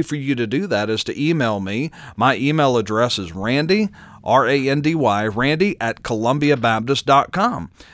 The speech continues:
And you just send me an email of your thoughts and perspective, or maybe even just your own personal testimony or things that you've struggled with in your walk with Christ.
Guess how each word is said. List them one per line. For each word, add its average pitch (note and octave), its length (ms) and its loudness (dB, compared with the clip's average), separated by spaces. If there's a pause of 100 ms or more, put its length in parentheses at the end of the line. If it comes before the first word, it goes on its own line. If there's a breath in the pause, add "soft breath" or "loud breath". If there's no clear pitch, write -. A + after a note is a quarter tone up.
(140 loud breath)
And A2+ 280 -2
you C3+ 100 -4
just F3 220 -2
send E3 240 2
me D#3 100 2
an D3 120 2
email D3+ 440 2
of G#2+ 140 -4
your C3+ 180 0
thoughts C#3+ 480 2
and G2+ 380 -6
perspective, D3+ 760 0
or F#2+ 60 -4
maybe A#2+ 320 -4
even A#2+ 380 0
just A#2+ 260 -6
your A#2+ 200 -2
own C3 200 0
personal A#2 640 -2 (320 loud breath)
testimony D3 640 0
or A2 120 -4
things B2 340 -4
that F#2+ 180 -12
you've A2+ 180 -6
struggled B2+ 500 -2
with C3+ 340 -2
in G#2 100 -6
your A2+ 160 -4
walk A#2+ 340 -2
with A2+ 140 -6
Christ. D3+ 460 2